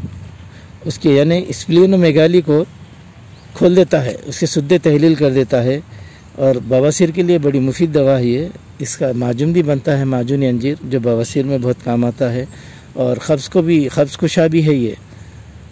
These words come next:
जिनको कब्ज़ होता है बार बार, अगर इसके अंजीर को अगर खाया जाए तो अल्हम्दुलिल्लाह कब्ज़ भी दफ़ा करता है।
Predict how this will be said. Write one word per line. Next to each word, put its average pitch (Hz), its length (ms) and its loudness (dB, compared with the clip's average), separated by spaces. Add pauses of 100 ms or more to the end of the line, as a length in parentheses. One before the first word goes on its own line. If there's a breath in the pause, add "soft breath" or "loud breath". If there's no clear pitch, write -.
(140)
जिनको 127 300 -4
कब्ज़ 151 300 0
होता 160 200 2
है 147 120 0
बार 131 220 0
बार, 156 240 -4
अगर 131 280 -2
इसके 123 360 -2
अंजीर 131 420 0
को 165 120 0
अगर 139 240 2
खाया 135 280 0
जाए 135 200 0
तो 135 120 -4
अल्हम्दुलिल्लाह 131 640 -2
कब्ज़ 123 240 -6
भी 139 100 0
दफ़ा 123 280 0
करता 123 300 -4
है। 127 200 -4